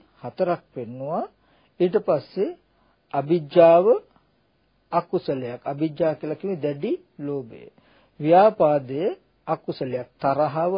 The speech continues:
අකමැත්ත, නැසීමේ කල්පනාව කියන එක පෙන්වුවා. හිතේ ඇති වෙන අකුසලයක්.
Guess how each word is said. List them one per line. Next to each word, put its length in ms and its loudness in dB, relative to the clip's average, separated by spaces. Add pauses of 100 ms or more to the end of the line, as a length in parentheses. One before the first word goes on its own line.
අකමැත්ත, 600 -8
නැසීමේ 600 -6
කල්පනාව 720 -2
කියන 300 -4
එක 160 -8 (680)
පෙන්වුවා. 500 -4 (280)
හිතේ 320 -6
ඇති 240 -6
වෙන 200 -4 (440)
අකුසලයක්. 720 -8